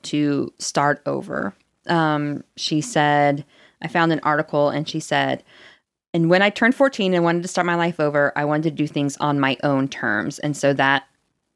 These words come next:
emancipation, I think, was part of it. And it was maybe a way to sever, like, the mom manager tie and maybe their strange, like, codependency that they seem to have.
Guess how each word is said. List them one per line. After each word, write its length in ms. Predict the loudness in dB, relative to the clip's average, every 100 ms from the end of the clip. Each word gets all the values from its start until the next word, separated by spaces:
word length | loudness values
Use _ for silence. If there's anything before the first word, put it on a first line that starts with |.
| _ _ _ -2
emancipation, 800 | 2 2 2 -2 -2 -2 0
I 60 | -2
think, 160 | -2 -2
was 120 | -4
part 260 | 0 2
of 100 | 4 2
it. 180 | 0 -2 -20 -20 -2
And 220 | 2 2
it 80 | 2
was 120 | 0
maybe 300 | 0 2 2
a 60 |
way 160 | 4 2
to 180 | 0 -2
sever, 580 | 0 2 2 2 2 2
like, 200 | 0 0
the 100 | -2
mom 480 | 2 2 2 0 -2
manager 440 | 0 0 2 2
tie 500 | 2 0 2 0 -4 _ -20 -20 _
and 300 | 0 2 2
maybe 260 | 2 2 2
their 320 | 4 2 0 -8
strange, 480 | -12 -6 -2 0 2
like, 220 | 0 -4
codependency 1600 | -2 0 0 -2 -4 -8 -4 -2 -2 -4 -6 -10 -4 -2 -2 -2
that 220 | -8 -6
they 120 | -6
seem 320 | -6 -8 -8
to 120 | -8 -8
have. 480 | -6 -2 -2 -2